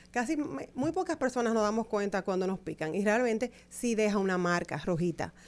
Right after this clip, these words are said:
Eh, lo que hay que desinfectar bien la zona. No es alcohol. El alcohol lo que hace es que fija, no desinfecta.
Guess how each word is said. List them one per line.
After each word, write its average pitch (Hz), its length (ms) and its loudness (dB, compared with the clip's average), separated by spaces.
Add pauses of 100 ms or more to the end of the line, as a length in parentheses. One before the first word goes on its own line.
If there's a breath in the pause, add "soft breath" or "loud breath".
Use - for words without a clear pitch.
(460 loud breath)
Eh, 185 220 0
lo 196 140 2
que 190 100 0
hay 185 60 2
que 226 120 2
desinfectar 214 580 0
bien 196 240 4
la 214 120 4
zona. 160 420 4
No 208 100 4
es 247 120 0
alcohol. 180 520 2 (140)
El 208 140 4
alcohol 240 440 2
lo 208 100 0
que 202 80 -4
hace 196 140 -4
es - 40 -8
que 190 80 -8
fija, 160 280 -4
no 165 80 0
desinfecta. 170 500 -6